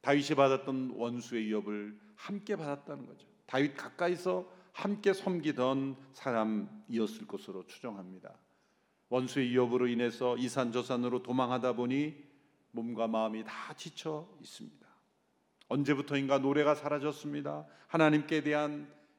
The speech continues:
예배의 감격도 사라졌습니다. 예배하는 곳에 있어야 되는 사람이 있어야 될 곳에 있지 못하는 고통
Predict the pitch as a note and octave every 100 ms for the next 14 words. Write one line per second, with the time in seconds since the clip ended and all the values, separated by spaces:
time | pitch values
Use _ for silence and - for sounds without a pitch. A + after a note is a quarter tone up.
0 | _ A#2+ C3+ C3+ C3 B2+ A#2+ A#2 A2+ G#2
1 | G#2+ - G2+ F#2+ F2+ - G#2 - _ _
2 | - _ _ _ _ _ - D3 F3 G3+
3 | F3+ G3 G3+ G3 F3+ - - _ _ -
4 | F#3 F#3+ G3 F3 G#3 E3+ E3 D#3+ D#3 D3
5 | C3+ B2 A#2 G#2+ - - _ _ _ _
6 | _ _ _ F#3 F#3 A3 G#3 G3+ F#3+ F#3+
7 | G3 G3+ G3+ G3+ G3+ F#3 F3+ F3 E3 D#3
8 | A#2 A#2 G#2 G2+ F2